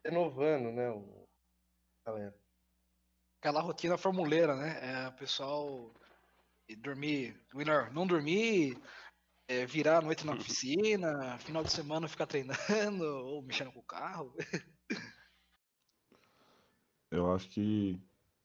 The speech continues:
Speaker 4: pra quem gosta do Fórmula é muito difícil sair, mesmo sendo muito cansativo, você tá lá dentro, todo mundo que gosta muito mesmo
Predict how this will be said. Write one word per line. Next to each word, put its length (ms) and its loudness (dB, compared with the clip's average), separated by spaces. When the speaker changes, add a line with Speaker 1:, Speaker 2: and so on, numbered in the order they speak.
Speaker 4:
pra 120 0
quem 240 0
gosta 280 6
do 80 0
Fórmula 440 4
é 40 4
muito 160 2
difícil 240 -4
sair, 340 6
mesmo 300 2
sendo 260 4
muito 260 0
cansativo, 540 -2
você 140 -2
tá 120 0
lá 140 4
dentro, 520 0
todo 240 -4
mundo 260 0
que 180 -4
gosta 360 0
muito 560 0
mesmo 800 0